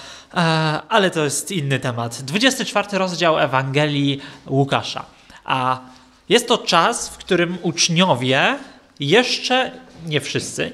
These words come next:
nie wiedzą o tym, że Jezus zmartwychwstał. Ci uczniowie nie wiedzą, o których tutaj jest mowa w dwudziestym czwartym rozdziale Ewangelii Mateusza, e, Łukasza. A, i oni udali się w drogę do miasta, do Emaus.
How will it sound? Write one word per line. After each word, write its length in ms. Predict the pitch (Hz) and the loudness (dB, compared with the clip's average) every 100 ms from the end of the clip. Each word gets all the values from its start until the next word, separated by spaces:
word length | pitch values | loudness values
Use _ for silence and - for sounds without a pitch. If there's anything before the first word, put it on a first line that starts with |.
| - | -4
nie 180 | 147 160 | 0 4
wiedzą 320 | 240 254 233 | 4 2 -2
o 80 | 233 | -2
tym, 180 | 233 | -4
że 120 | 202 196 | 0 2
Jezus 240 | 190 190 | 2 0
zmartwychwstał. 720 | 175 180 170 139 - - 127 - - - _ _ _ _ _ | 0 0 2 0 -2 -2 -6 -8 -20 -20 _ _ _ _ _
Ci 120 | - 294 | 2 4
uczniowie 400 | 277 254 190 170 | 4 2 2 4
nie 120 | 139 | 4
wiedzą, 240 | 120 120 | 2 2
o 80 | 117 | -2
których 240 | - 139 | -2 -4
tutaj 220 | - - 139 | -2 -2 0
jest 140 | 139 | 2
mowa 220 | 139 139 | 4 4
w 80 | 135 | 2
dwudziestym 380 | 147 185 185 147 | 0 0 0 -6
czwartym 380 | - 165 165 135 | -2 -2 -2 -4
rozdziale 400 | 123 127 185 160 | -2 2 4 4
Ewangelii 420 | 143 135 151 147 | 0 -2 -4 -2
Mateusza, 580 | 139 139 131 123 135 - | -2 -2 -2 -2 -4 -2
e, 100 | 165 - - | -2 -2 -2
Łukasza. 520 | 180 170 147 - 107 87 - _ _ _ _ _ _ _ _ - - - - - | 0 2 2 0 -6 -14 -20 _ _ _ _ _ _ _ _ -20 -20 -20 -20 -6
A, 220 | 127 127 - | 0 0 -2
i 120 | 185 | -2
oni 400 | 233 262 277 269 247 - - _ _ _ | -2 -2 -2 -4 -4 -10 -20 _ _ _
udali 380 | 190 180 208 226 | -2 2 2 2
się 220 | - 190 | -2 -2
w 60 | 147 | 0
drogę 400 | 147 196 196 170 | 4 4 6 2
do 240 | 143 175 | 4 2
miasta, 520 | 156 160 180 - - 123 | 2 4 4 4 0 0
do 140 | 156 | 2
Emaus. 580 | 185 165 117 - - | 2 0 0 -2 -14